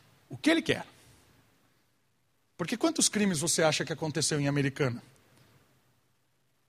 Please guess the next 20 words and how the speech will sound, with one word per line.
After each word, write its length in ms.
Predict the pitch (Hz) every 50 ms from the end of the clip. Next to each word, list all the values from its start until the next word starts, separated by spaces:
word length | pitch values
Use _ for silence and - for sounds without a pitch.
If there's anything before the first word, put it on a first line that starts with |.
| _ _ _ _ _ _ _ _
Mas 140 | - 156 151
você 80 | -
pega 200 | 156 196 202 190
o 40 | 185
liberal, 360 | 180 165 147 147 151 190 226
tem 160 | - - 196 190
dois 200 | 202 254 277 269
ou 60 | 262
três. 680 | - 240 233 240 233 - - - - - - - - - - - - - - - - - - -
Você 200 | - 156 - -
acha 140 | 254 285 -
que 80 | - 170
aconteceram 460 | - 190 160 156 135 - 196 175 156
dois 180 | 143 226 269
ou 80 | 226 180
três 220 | - 190 180 -
crimes 260 | - - 185 202 180 139
no, 160 | 143 139 135
na 160 | - 139 135
noite? 340 | 135 196 381 - - -